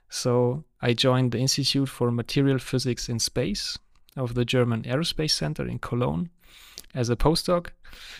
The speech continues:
Uh, and there I explored structure and dynamics, uh, but not in polymers, but in metal alloy melts, so in liquid metals.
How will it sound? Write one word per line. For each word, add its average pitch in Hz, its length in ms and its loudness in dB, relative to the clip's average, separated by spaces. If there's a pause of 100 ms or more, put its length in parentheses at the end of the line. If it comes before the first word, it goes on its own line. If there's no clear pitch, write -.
(360)
Uh, 131 280 0
and 123 160 0
there 127 280 6
I 127 80 0
explored 120 600 -2 (500)
structure 123 400 0
and 117 120 2
dynamics, 127 600 -2 (400)
uh, 113 280 -2
but 113 160 -8
not 107 160 -6
in 110 80 -10
polymers, 123 640 2
but 104 200 -4
in 110 220 -8
metal 113 580 -2
alloy 113 380 0 (220)
melts, 110 520 0 (120)
so - 160 -8
in 117 60 -6
liquid - 500 -4
metals. - 560 -8